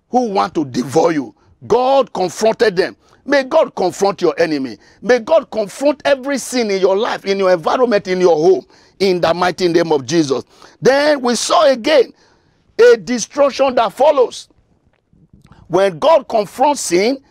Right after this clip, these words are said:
and confronts evil, and when there is no repentance, destruction follows. And that is to tell you, people of God,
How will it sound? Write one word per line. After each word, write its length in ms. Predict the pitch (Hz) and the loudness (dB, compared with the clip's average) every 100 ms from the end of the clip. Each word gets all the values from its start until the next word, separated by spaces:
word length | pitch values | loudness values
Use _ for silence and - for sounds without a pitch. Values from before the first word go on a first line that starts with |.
| _ _ - | _ _ -6
and 200 | 180 180 | -4 -2
confronts 580 | - 180 - 247 294 - | -2 -4 -2 0 0 0
evil, 540 | 262 269 147 156 180 - _ _ | 0 0 0 -2 -2 -6 _ _
and 240 | 180 190 208 | -2 -2 2
when 220 | 302 339 | 0 2
there 200 | 233 202 | 0 -2
is 140 | 190 | -4
no 180 | 220 285 | -2 0
repentance, 680 | 247 196 269 277 190 135 - _ _ - | 0 -2 -4 -4 -6 -6 -14 _ _ -12
destruction 640 | 127 185 - 196 196 208 185 | -6 -4 -2 -4 0 -2 -2
follows. 420 | 175 170 131 - | 0 0 -2 -8
And 140 | 143 | -4
that 140 | 247 269 | -4 -2
is 80 | 226 | 0
to 140 | 214 | 0
tell 240 | 226 262 | 0 -2
you, 200 | 220 233 - _ _ | -2 -8 -14 _ _
people 360 | 240 254 269 240 | -8 0 0 0
of 160 | 175 147 | -2 -2
God, 300 | 220 220 | -2 -2